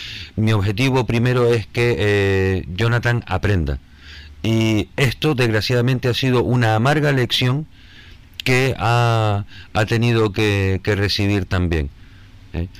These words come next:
Porque se lo vacilaron, ¿vale? Muy bien.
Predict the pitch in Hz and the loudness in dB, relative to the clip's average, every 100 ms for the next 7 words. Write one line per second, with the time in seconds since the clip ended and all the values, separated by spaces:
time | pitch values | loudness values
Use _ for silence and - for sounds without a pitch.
0 | - - 110 95 107 104 101 - - - | -10 0 0 0 0 2 0 -4 -20 -20
1 | - - - 107 98 98 104 120 156 214 | -20 -14 -4 0 2 2 2 2 2 0
2 | 170 110 101 151 196 101 117 117 135 170 | -4 -2 0 0 0 0 2 2 2 0